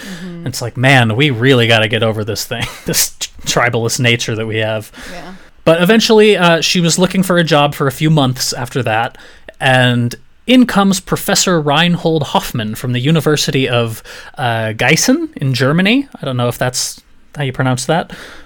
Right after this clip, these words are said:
Speaker 2: He offered her a job as a research assistant in microanatomy in their newly established Department of Veterinary Anatomy.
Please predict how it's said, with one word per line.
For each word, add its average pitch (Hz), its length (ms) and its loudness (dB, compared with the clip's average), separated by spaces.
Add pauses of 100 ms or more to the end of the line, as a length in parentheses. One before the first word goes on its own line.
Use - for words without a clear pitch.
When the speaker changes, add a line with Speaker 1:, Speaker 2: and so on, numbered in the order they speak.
(100)
Speaker 2:
He 196 140 0
offered 180 260 4
her 160 80 4
a 156 80 6
job 147 320 4
as 135 140 -2
a 139 80 2
research 156 340 0
assistant 147 460 0
in 135 160 2
microanatomy 143 1080 2
in 127 100 -2
their 123 100 0
newly 131 320 0
established 123 500 -2
Department 156 460 -2
of 127 80 -2
Veterinary 160 680 2
Anatomy. 113 600 -4